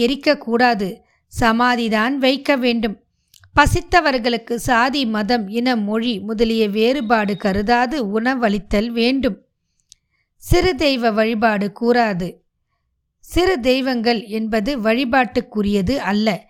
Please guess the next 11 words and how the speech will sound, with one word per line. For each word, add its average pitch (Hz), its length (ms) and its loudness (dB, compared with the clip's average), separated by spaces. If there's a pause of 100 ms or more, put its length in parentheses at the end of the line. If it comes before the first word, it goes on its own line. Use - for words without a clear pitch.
(240)
எனவே 240 580 0
சிறு 311 440 -2
தெய்வ 240 360 0
வழிபாடு 208 680 0
கூடாது 233 600 0
என்று 202 320 -2
கூறினார். 220 540 0 (840)
காரணம், 269 600 2
அவற்றின் 269 720 0
பெயரால் 214 500 2
பலி 233 300 2